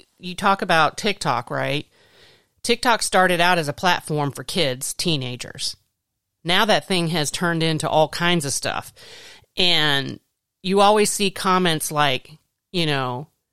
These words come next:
"How did I get on the mature, h-, how did I get on the mature man side of TikTok?" And,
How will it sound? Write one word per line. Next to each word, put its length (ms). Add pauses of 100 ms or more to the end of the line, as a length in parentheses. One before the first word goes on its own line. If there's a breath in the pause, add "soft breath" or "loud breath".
(260)
"How 160
did 140
I 100
get 200
on 180
the 60
mature, 1000
h-, 220
how 120
did 80
I 120
get 180
on 120
the 60
mature 500
man 480
side 300
of 100
TikTok?" 640
And, 200